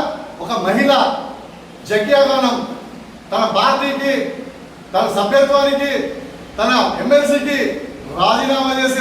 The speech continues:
రైట్ రాయల్గా బీజేపీ కండువా కప్పుకునేది. మరి మీరు ఒక మల్-, మహిళకున్న నైతిక విలువలు మీకు లేవా? మీకు మేము ఒకటే అడుగుతున్నాం, పత్రికా ముఖంగా,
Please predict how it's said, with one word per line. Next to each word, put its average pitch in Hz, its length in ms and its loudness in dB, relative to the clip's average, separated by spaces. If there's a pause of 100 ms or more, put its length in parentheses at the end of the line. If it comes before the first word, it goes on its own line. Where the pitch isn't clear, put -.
రైట్ 240 260 0
రాయల్గా 262 380 2 (380)
బీజేపీ 233 360 -4
కండువా 220 400 0
కప్పుకునేది. 202 560 -2 (360)
మరి 190 200 -2
మీరు 262 300 0 (1300)
ఒక - 120 -10
మల్-, - 420 0
మహిళకున్న 285 540 4
నైతిక 254 360 0
విలువలు 285 300 4
మీకు 240 200 2
లేవా? 240 300 2 (1120)
మీకు 240 260 -2
మేము 254 200 4
ఒకటే 254 220 2
అడుగుతున్నాం, 277 520 2
పత్రికా 269 360 0
ముఖంగా, 269 400 2